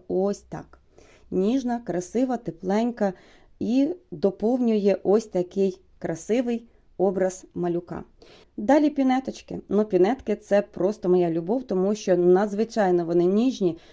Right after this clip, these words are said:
надзвичайно красиві, і з цієї пряжі вони ще ось такі пухнасті, ви можете бачити на темному фоні.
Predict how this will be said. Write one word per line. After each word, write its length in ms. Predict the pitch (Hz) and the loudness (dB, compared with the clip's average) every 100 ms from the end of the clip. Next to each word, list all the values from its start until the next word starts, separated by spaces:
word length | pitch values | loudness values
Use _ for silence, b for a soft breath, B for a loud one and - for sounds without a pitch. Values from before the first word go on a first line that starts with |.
| B | B
надзвичайно 600 | 175 180 208 226 220 196 | 2 2 0 2 2 2
красиві, 600 | 190 190 185 233 262 208 | 0 -2 -2 -2 0 2
і 400 | 180 202 214 196 | 0 0 0 0
з 180 | 165 208 | -2 -6
цієї 440 | 214 202 185 185 | -4 -2 0 2
пряжі 520 | 180 202 220 233 180 165 | 0 0 0 0 0 0
вони 240 | 180 196 | 0 0
ще 220 | - 175 - | -2 -6 -2
ось 200 | 185 214 | -2 -2
такі 360 | 196 180 - 202 | -2 -6 -4 -6
пухнасті, 680 | 175 - 202 190 185 - | -8 -6 -2 -2 -4 -6
ви 100 | 175 | -2
можете 380 | 185 180 175 170 | 0 0 -2 -6
бачити 480 | 165 220 233 196 175 | -4 -4 -6 -4 -2
на 240 | 180 202 - b b b | -2 -2 -8 b b b
темному 420 | 196 208 196 185 | 2 4 4 2
фоні. 400 | 180 - 170 160 | 0 -2 -2 -2